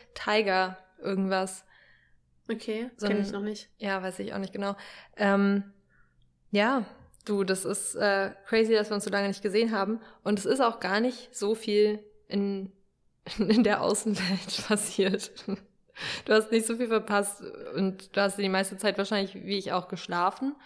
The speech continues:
Speaker 2: Nee, tatsächlich gar nicht so viel. Also bei mir war's echt nicht so schlimm, muss ich sagen. Also vor allem nach dem, was ich jetzt von dir so erwartet hatte, nach deiner Beschreibung.
Speaker 1: Mhm.
Speaker 2: Mir ging's halt wirklich nur am e-, ersten Tag richtig schlecht.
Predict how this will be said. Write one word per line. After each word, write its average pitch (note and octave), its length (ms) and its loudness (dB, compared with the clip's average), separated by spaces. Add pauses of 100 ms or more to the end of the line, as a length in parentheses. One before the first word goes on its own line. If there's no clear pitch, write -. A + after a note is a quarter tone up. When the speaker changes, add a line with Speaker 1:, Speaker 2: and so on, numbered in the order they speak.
(380)
Speaker 2:
Nee, C4+ 180 2
tatsächlich E4 480 2
gar C#4+ 120 6
nicht D4+ 180 4
so C#4+ 140 6
viel. A3+ 380 0
Also B3 200 2
bei B3+ 120 2
mir C4+ 160 4
war's C#4 160 0
echt A#3+ 240 -4
nicht C4+ 140 2
so C4 80 -2
schlimm, B3+ 260 0
muss A3+ 140 0
ich G#3 120 -4
sagen. G#3 260 0
Also G#3 200 0
vor G#3 140 -2
allem G#3+ 180 2
nach G#3+ 140 0
dem, A3 200 -2
was G#3 140 -2
ich G#3 100 -2
jetzt G#3 240 -4
von G#3+ 260 -2
dir A3 520 0
so G#3+ 160 0
erwartet G#3 500 0
hatte, B3+ 300 0
nach B3 140 0
deiner A3+ 260 -2
Beschreibung. A#3 540 -2
Speaker 1:
Mhm. G#3+ 380 2 (160)
Speaker 2:
Mir A3+ 160 2
ging's A3 180 -2
halt A3 120 2
wirklich A3+ 220 -2
nur G#3 100 2
am G#3 80 2
e-, - 280 -6
ersten A3 360 -2
Tag G#3 240 -4
richtig A#3+ 360 -2 (200)
schlecht. D4 540 -2